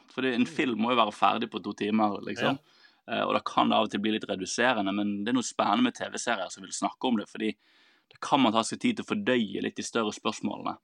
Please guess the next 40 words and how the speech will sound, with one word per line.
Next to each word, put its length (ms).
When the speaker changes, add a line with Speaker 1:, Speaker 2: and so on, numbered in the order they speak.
Speaker 1:
Ehm, 600
dette 200
føles 420
for 120
så 180
vidt 100
som 140
en 60
serie 420
som 160
har 100
lyst, 520
litt 120
lyst 180
på 100
mye, 440
eh, 180
Speaker 2:
Mm. 100
Speaker 1:
men 160
jeg 80
tror 80
den 120
har 80
mest 220
lyst 140
til 80
å 40
være 300
engasjerende 600
drama. 380
Speaker 2:
Ja. 80
Speaker 1:
Den 140
har 80
lyst 180
til 100
å 20
ha, 400
eh, 420
masse 320
forskjellige 320